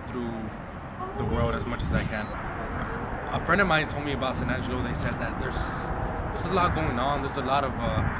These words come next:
negativity. There's a lot of, uh, crime. The kids are just, you know, they, the idols they look up to aren't the best. So I'm just trying to do something different and,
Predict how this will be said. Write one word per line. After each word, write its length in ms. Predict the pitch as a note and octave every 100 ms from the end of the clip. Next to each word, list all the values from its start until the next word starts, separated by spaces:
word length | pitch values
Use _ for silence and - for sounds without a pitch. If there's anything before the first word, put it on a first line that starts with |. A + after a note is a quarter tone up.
| - - -
negativity. 600 | C3+ B2+ C#3 C3 C3+ -
There's 160 | -
a 60 | -
lot 200 | B2 B2+
of, 120 | B2+ -
uh, 880 | - - - - - - - - -
crime. 380 | A#2+ A#2+ A#2+ A#2+
The 80 | A2+
kids 300 | B2 A#2 A#2+
are 360 | A2 A2 A2 - -
just, 260 | B2+ - - E2+ D#2 - - - - G#2+ G#2 G#2
you 80 | G#2+
know, 160 | G#2+ G#2+ G#2 - - - G#2+
they, 100 | C3 B2+
the 80 | B2+
idols 380 | C3 D#3 D#3+ C#3+
they 140 | C#3+
look 200 | C#3 C3+
up 160 | C3+ C3+
to 140 | - C3 B2+ A#2 - - - A2+
aren't 180 | C3
the 80 | - A2+ - - -
best. 360 | B2 A2 - - - - - - - - - -
So 80 |
I'm 320 | A2+ A2+ A#2 B2
just 200 | B2+ -
trying 200 | A#2+ A2+
to 120 | B2
do 60 |
something 280 | - - - -
different 400 | - - - -
and, 120 | -